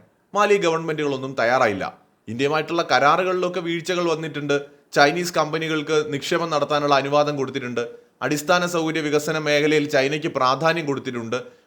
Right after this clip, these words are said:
പക്ഷെ അങ്ങനെയൊക്കെ ചെയ്തപ്പോഴും മാലി ഭരണാധികാരികൾ ഇന്ത്യയോട് കാണിച്ചൊരു മര്യാദയുണ്ട്. ആ മര്യാദയും കീഴ്വഴക്കങ്ങളും എല്ലാം തെറ്റിച്ചത്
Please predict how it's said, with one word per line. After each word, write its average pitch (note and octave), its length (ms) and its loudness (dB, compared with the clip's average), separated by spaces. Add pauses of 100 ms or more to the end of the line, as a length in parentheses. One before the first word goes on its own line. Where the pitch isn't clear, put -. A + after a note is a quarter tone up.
പക്ഷെ D#3+ 180 0
അങ്ങനെയൊക്കെ G3+ 400 2
ചെയ്തപ്പോഴും D3+ 720 0
മാലി C#3 280 0
ഭരണാധികാരികൾ C3 880 2
ഇന്ത്യയോട് F3 440 0
കാണിച്ചൊരു C3 460 0
മര്യാദയുണ്ട്. A2+ 560 0 (560)
ആ F#3 120 4
മര്യാദയും G#3 680 2
കീഴ്വഴക്കങ്ങളും F3+ 760 0
എല്ലാം E3+ 340 0
തെറ്റിച്ചത് C3+ 540 -2